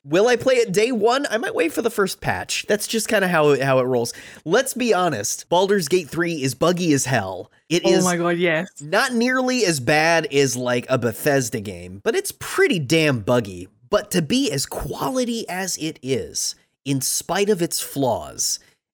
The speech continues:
Speaker 1: is a real phenomenal thing.
Speaker 2: The scope of Baldur's Gate, um, uh, just the size of it and, and, and the, the, the type of game that it is, you fully expect bugs. I mean, it is,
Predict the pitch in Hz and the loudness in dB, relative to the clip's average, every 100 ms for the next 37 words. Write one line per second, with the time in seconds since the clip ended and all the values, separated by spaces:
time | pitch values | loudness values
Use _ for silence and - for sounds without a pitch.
0 | _ 131 127 120 120 120 117 143 147 147 | _ -2 0 0 -2 -2 -2 2 4 4
1 | 151 139 131 131 - _ _ 143 107 110 | 4 6 4 2 -6 _ _ -4 -2 -2
2 | 113 110 101 95 90 - 90 - - - | -2 -4 -6 -8 -8 -12 -14 -16 -20 -4
3 | 233 339 - 262 294 302 277 196 180 175 | 0 2 2 2 2 4 0 2 2 4
4 | 175 175 160 156 - _ _ 175 175 170 | 2 0 -2 -2 -4 _ _ 2 2 4
5 | 170 170 170 170 - _ _ _ 180 190 | 2 0 -4 -6 -12 _ _ _ 0 0
6 | 202 247 269 - 165 190 202 220 247 - | 0 -2 -2 0 0 0 2 2 2 2
7 | - 180 170 180 175 - 180 170 185 175 | 0 0 0 0 0 0 0 0 0 2
8 | 170 - 180 180 180 - - 190 190 196 | 0 0 -2 -2 -6 -6 -2 0 0 -2
9 | 185 185 175 165 165 - 165 165 - - | -2 -2 -2 -2 -2 0 0 -2 -6 -12
10 | - - - - 339 254 220 - 160 - | -18 -18 -4 2 4 4 2 0 -2 -2
11 | - 135 151 - 208 202 208 240 226 262 | -2 -2 -2 -2 2 2 4 2 4 4
12 | 269 | 2